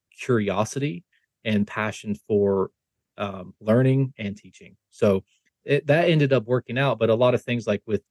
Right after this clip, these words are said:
you know, um, every other career, a move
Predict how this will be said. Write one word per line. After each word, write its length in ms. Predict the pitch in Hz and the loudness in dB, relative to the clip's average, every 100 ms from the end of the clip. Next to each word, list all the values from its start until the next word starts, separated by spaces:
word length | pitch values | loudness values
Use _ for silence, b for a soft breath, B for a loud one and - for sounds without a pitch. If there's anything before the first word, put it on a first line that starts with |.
| _ | _
you 120 | - 104 | -16 -10
know, 260 | 98 95 _ _ _ _ _ _ - | -10 -10 _ _ _ _ _ _ -8
um, 540 | 101 98 92 87 85 _ _ _ _ _ _ - | -4 -2 -2 -4 -10 _ _ _ _ _ _ -4
every 260 | 117 113 101 | 0 2 4
other 200 | 180 156 | 4 2
career, 580 | 117 98 98 110 139 - | 0 0 4 2 0 -8
a 100 | 113 | -2
move 380 | 107 113 120 | 4 4 2